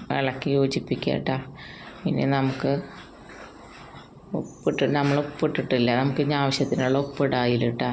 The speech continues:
നേരത്തെ ഉപ്പിട്ടിട്ടില്ല. നമുക്ക് ആവശ്യത്തിനുള്ള ഉപ്പിടാം. ഉപ്പ് ചേർത്തിട്ട് നമുക്ക് ഇനി ഒന്ന് അത്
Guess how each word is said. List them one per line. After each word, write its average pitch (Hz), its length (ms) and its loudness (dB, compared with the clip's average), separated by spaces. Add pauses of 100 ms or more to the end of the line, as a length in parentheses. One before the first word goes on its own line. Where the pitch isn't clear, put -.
നേരത്തെ 135 320 0
ഉപ്പിട്ടിട്ടില്ല. 131 600 2
നമുക്ക് 127 220 0
ആവശ്യത്തിനുള്ള 135 540 2
ഉപ്പിടാം. 139 480 0 (1300)
ഉപ്പ് 147 180 0
ചേർത്തിട്ട് 131 460 2
നമുക്ക് 143 360 0
ഇനി 139 160 4
ഒന്ന് 135 200 2
അത് 135 220 2